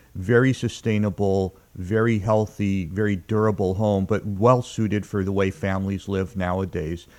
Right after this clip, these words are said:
Um, my design team and I found a hundred and twenty-year-old farmhouse in Weston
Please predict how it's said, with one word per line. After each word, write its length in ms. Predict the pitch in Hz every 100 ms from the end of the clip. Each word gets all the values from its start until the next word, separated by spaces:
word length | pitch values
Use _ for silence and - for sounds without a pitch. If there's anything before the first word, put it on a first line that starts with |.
| - -
Um, 260 | 87 92 - -
my 200 | 101 117 107
design 400 | 98 123 143 151
team 200 | 120 104
and 100 | 104
I 120 | 101
found 500 | - 104 101 107 - _ _ _
a 120 | - 90
hundred 340 | 123 120 143
and 140 | 120
twenty-year-old 560 | - 120 110 107 107 98
farmhouse 840 | - 107 101 104 107 90 85 - -
in 260 | 98 90
Weston 560 | 92 101 - - 95